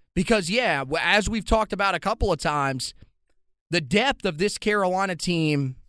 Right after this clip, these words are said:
has grown throughout the season. It's weird. Usually it's the other way around, where the depth gets cut as the season goes along. This year's team is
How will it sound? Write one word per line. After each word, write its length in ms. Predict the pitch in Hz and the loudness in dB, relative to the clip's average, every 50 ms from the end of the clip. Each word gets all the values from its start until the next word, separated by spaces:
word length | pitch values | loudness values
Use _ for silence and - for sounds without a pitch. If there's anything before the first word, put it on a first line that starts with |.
| _ - - | _ -4 0
has 200 | 175 175 143 123 | 0 0 0 -2
grown 720 | 131 123 147 151 143 156 170 196 254 262 226 170 139 123 | -4 -4 -4 -2 0 2 4 4 4 4 2 0 -2 -4
throughout 380 | - - 151 151 123 120 120 - | -4 -4 -2 -2 -2 -2 -4 -4
the 80 | 113 | -4
season. 400 | - - 131 117 117 110 123 120 | -2 -2 0 0 0 0 -2 -4
It's 120 | 131 - - | -6 -2 -2
weird. 440 | 156 196 262 277 254 170 123 104 107 | 0 0 2 2 2 0 0 -2 -2
Usually 560 | 151 202 247 269 240 214 254 233 220 220 202 | 0 2 2 2 0 0 -2 0 0 0 0
it's 140 | 180 - - | 0 -2 -2
the 160 | 196 180 196 | -2 2 2
other 160 | 196 196 196 | 2 2 2
way 180 | 190 190 196 185 | 0 0 0 0
around, 640 | 170 170 180 208 254 285 220 156 135 151 180 202 - _ - _ _ _ _ _ _ _ _ _ _ | 0 2 4 2 4 2 2 0 -2 -4 -6 -8 -14 _ -20 _ _ _ _ _ _ _ _ _ _
where 600 | 143 160 175 180 180 180 175 175 175 170 170 165 165 _ _ _ _ _ - | -2 2 2 4 4 4 4 4 2 0 -2 -4 -10 _ _ _ _ _ -8
the 80 | 170 156 | -6 -4
depth 340 | 131 180 196 196 190 _ - | 0 2 2 2 2 _ -2
gets 220 | 190 175 156 - | -4 -2 -2 -4
cut 380 | - - - 208 202 202 190 _ - | -10 -6 -2 0 2 2 0 _ -2
as 240 | 180 180 175 147 135 | 0 0 0 0 -2
the 80 | 156 147 | -4 -4
season 460 | - - 196 190 190 170 160 165 156 | -2 0 0 0 2 2 2 0 0
goes 280 | 151 165 160 160 139 151 | 2 2 2 2 0 -4
along. 520 | 143 143 185 240 254 214 151 131 131 135 _ _ - - - - _ _ - | -4 -2 0 0 2 2 0 -2 -4 -8 _ _ -20 -20 -20 -20 _ _ -2
This 260 | - 208 254 - - | 0 0 0 0 0
year's 300 | 226 233 226 202 - - | 0 2 2 0 -2 -2
team 480 | - - 220 208 196 190 190 185 180 - - - _ _ _ _ _ _ _ _ - | -2 0 0 0 2 0 0 -2 -4 -8 -12 -20 _ _ _ _ _ _ _ _ 0
is 280 | 180 165 - - - | 0 2 2 0 -4